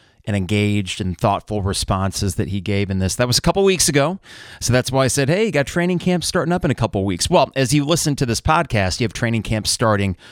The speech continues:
on Thursday, August third. It's not going to be open to the media. You know, I, I start school on August tenth, at least for meetings and things, so I,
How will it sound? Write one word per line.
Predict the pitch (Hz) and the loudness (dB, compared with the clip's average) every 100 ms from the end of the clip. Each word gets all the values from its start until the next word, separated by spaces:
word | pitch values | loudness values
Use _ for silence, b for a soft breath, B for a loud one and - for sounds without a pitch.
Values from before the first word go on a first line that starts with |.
| B | B
on | - 98 | 0 0
Thursday, | - 123 120 - 113 107 | 2 2 2 0 -2 -2
August | 98 98 87 - - | 0 0 0 -4 0
third. | 127 127 123 113 B B B B | 2 2 0 -4 B B B B
It's | 135 - | -2 2
not | 131 120 139 165 | 4 4 4 0
going | 151 147 | 0 0
to | 139 | 2
be | 135 | 2
open | 131 135 127 | 2 0 -2
to | 139 | 0
the | 123 | 2
media. | 123 131 156 170 170 - | 2 2 2 0 -2 -2
You | 117 | 2
know, | 113 | 2
I, | 113 - | 0 -2
I | |
start | 101 - 139 | -2 0 0
school | - - 143 143 143 139 - | 0 0 2 2 2 2 0
on | 113 101 | 0 2
August | 117 110 101 - | 0 0 0 -2
tenth, | - 120 151 110 | -2 -2 -2 -4
at | - | -2
least | 107 - | -2 -2
for | 98 | 0
meetings | 90 104 117 127 127 | 2 2 2 0 -2
and | 123 | -4
things, | 127 127 | -4 -2
so | - 101 | 0 2
I, | 92 | 0